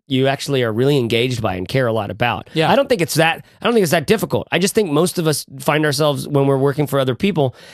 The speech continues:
Speaker 1: in that situation where it's like, "I don't know if this matters. I can't find out what matters about it." Like, every once in a while I'll get motivated by a project, but I don't, like, but I've, I, but, like, it just feels like the work of this company doesn't matter that mu-, much. I'm not connected to the mission of this company.
Speaker 2: Yeah.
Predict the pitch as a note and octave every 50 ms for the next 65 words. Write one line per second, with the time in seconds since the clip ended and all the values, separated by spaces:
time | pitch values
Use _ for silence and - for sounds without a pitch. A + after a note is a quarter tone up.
0 | - _ - D3 D3 D3+ D3+ C#3+ - D#3 C#3+ C#3 D3+ C3 C3+ D3 C#3 - - -
1 | - - C#3 F3+ G3+ F#3+ E3+ D#3 C3+ C#3 C#3 A2 A#2 B2 D3 F3+ F#3+ G#3 G3+ F3+
2 | - - _ _ _ - C#3 C3 - D3+ B2 - - C#3 C#3+ D#3+ D#3 D3+ D3+ C3
3 | B2+ A#2+ A#2+ A#2+ A#2+ A#2 A2+ G2+ G#2 G#2 C3 D3 D#3+ D3 B2+ B2 - C#3+ A#2+ E3
4 | E3 E3 E3+ E3 - E3+ E3 C#3+ C#3 B2+ D3 C3+ B2+ C3+ D3 D3 C3+ C#3 C3 B2
5 | A2 B2 A#2+ G#2+ - - - C#3+ E3+ G#3+ E3+ C3 A#2 A2+ B2+ - - - _ _
6 | _ _ _ _ _ - D3+ D3 C#3+ D3 D#3 D#3 D#3 C#3+ C#3 B2+ B2 A2+ - -
7 | _ _ _ _ _ _ _ - D#3+ D3 D3 C#3+ D#3 - D#3+ D3 D#3 D#3 D3+ D3
8 | B2 C3+ B2 D#3 - - F3 F3 D#3 D3 - C#3+ B2 C#3+ D#3+ D#3+ D#3+ C#3+ A#2+ A#2+
9 | A2 - - - G#2+ F#2+ A2 G#3+ F3 C#3 A2 G#2+ F#2+ G2+ E2+ F2+ G2 F2+ E2+ F#2+
10 | F#2+ F2 E2 G2+ F#2+ - - G2+ F#2 E2+ - C#3+ D#3+ G3 G3+ D#3 - - C#3 D3+
11 | D#3 D#3+ - - C#3+ - B2+ A#2+ A#2+ A#2 A#2+ C#3+ F#3+ F#3 - G3 G3 D#3 C3+ A#2
12 | A#2 A2+ - - - D#3 D#3+ G3 G#3+ - - D#3 B2 G#2+ F#2 - G3+ F#3+